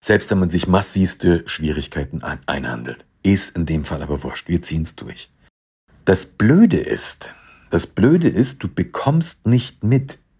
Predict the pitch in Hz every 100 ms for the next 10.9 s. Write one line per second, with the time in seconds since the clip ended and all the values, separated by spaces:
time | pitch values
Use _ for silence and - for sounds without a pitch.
0 | - 87 80 113 131 101 85 101 117 117
1 | 120 - - - 87 - 98 98 - 92
2 | 90 80 78 76 78 71 - - 92 104
3 | - 139 - 143 127 143 135 87 156 -
4 | 151 127 107 101 95 - 107 98 95 95
5 | 90 95 - - - - - - - -
6 | 123 143 - 120 117 113 110 104 - 131
7 | 156 98 85 85 87 87 - 95 - -
8 | 104 101 98 - 117 131 - 104 - 95
9 | 95 90 - 113 - - - - - 107
10 | - 92 104 104 131 92 62 58 -